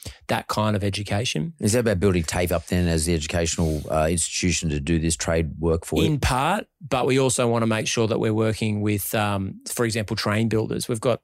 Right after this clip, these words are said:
Speaker 1: we've been building trains in New South Wales for a hundred and twenty years. We've been importing them a lot over the last, uh, twelve years in New South Wales, but they keep breaking down.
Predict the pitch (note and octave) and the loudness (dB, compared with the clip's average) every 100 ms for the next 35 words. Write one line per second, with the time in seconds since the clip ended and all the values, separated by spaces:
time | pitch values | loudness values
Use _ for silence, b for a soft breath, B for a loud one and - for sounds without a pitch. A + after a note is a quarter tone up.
0 | _ B2+ C3 A#2+ C3+ A#2+ A2 A2+ A2 G#2+ | _ -4 -2 0 0 0 0 0 0 0
1 | G#2 G#2 A2 G#2+ - G#2 G#2+ A2 G2 G2 | 0 -2 -2 -2 -2 -4 -2 -2 -4 -4
2 | A2+ G#2 G2+ A2 A2+ A2+ - A#2+ A2+ A#2 | -2 0 0 -2 -2 -4 -4 -2 0 0
3 | G#2+ G2 C#3 D#3 C#3 A2+ G#2 G#2+ G#2+ G#2+ | -2 0 2 2 2 2 2 2 2 0
4 | G#2 G#2+ G#2+ G#2 - - - - - _ | 0 -2 0 0 -4 -8 -10 -12 -12 _
5 | _ _ - G1+ - - - B2 B2+ A#2 | _ _ -6 -4 -6 -10 0 2 2 2
6 | G#2 G2 G2+ G2 - G#2 A2 G2+ A#2 C3+ | 0 0 0 0 -2 -4 0 0 0 -4
7 | - B B - B2+ - C3 A#2+ A2 - | -8 B B -4 -2 0 -2 0 0 -2
8 | G2 G#2 A#2 - A#2+ | -4 -4 -4 -6 -10